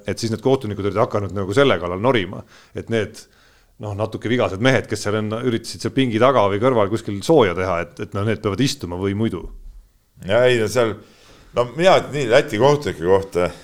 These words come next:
Speaker 2: <laughs> ma ei pea kohtunike üldse rääkima. Aga sa oled pannud siia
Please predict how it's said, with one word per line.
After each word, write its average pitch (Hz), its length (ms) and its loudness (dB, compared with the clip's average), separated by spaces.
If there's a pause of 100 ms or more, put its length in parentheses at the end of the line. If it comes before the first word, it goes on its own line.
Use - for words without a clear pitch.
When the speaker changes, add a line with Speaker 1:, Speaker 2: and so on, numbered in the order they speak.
(380)
Speaker 2:
<laughs> - 580 -16
ma 156 100 0
ei - 60 -8
pea 131 160 2 (100)
kohtunike 120 380 0 (100)
üldse 90 220 -8
rääkima. 160 640 6 (160)
Aga 101 160 2
sa 135 100 4
oled 135 140 0
pannud 131 180 2
siia 127 140 4